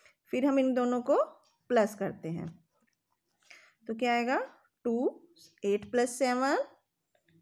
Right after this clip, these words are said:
फ़िफ़्टीन। वन कैरी, एट प्लस फ़ोर ट्वेल्व और वन थर्टीन, फ़ोर वन। तो वन फ़ोर थ्री फ़ाइव टू, ये हमारा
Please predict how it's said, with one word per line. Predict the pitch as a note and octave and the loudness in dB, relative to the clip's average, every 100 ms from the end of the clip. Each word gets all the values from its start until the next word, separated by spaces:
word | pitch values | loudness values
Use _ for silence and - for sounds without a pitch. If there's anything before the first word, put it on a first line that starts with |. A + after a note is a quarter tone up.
| _ - | _ -4
फ़िफ़्टीन। | - A3+ - F#3 D#3 E3 _ _ _ _ _ _ _ _ _ _ _ _ _ _ _ _ _ _ G3+ | -4 -4 -4 -4 -4 -10 _ _ _ _ _ _ _ _ _ _ _ _ _ _ _ _ _ _ -12
वन | G#3 A3 A#3 | -4 0 0
कैरी, | B3 A#3+ C4+ A#4 - _ _ _ - | 2 2 4 2 0 _ _ _ -2
एट | A3 A3+ A3+ | 4 4 4
प्लस | B3+ C4+ | -2 0
फ़ोर | B3+ A#3+ | 0 0
ट्वेल्व | A3 A3 A3+ C4 | 0 2 2 2
और | A#3+ | 0
वन | A#3+ C4 D#4 | 2 0 0
थर्टीन, | B3 F#3 - A#3 C4+ A#4+ - _ _ _ _ _ _ _ _ _ _ _ _ A3 | 0 -2 -2 0 2 0 -6 _ _ _ _ _ _ _ _ _ _ _ _ -4
फ़ोर | G3 F#3+ G#3 - - _ - | -2 0 0 -2 -6 _ -10
वन। | G3 G#3 C3 - _ _ _ _ _ _ _ - - _ _ - | -2 -2 -2 -10 _ _ _ _ _ _ _ -20 -20 _ _ -10
तो | G3+ | -2
वन | A#3 C4+ D#4 | 0 2 0
फ़ोर | A#3 A3 A#3+ F#4 - | 0 2 2 2 -2
थ्री | A#3 A3 | -4 -2
फ़ाइव | A3+ F#3+ A3+ F4+ C4 | -2 2 0 0 -4
टू, | G3 - - | -4 -6 -2
ये | A3+ | 0
हमारा | G#3+ F#3 F#3+ | 0 -2 2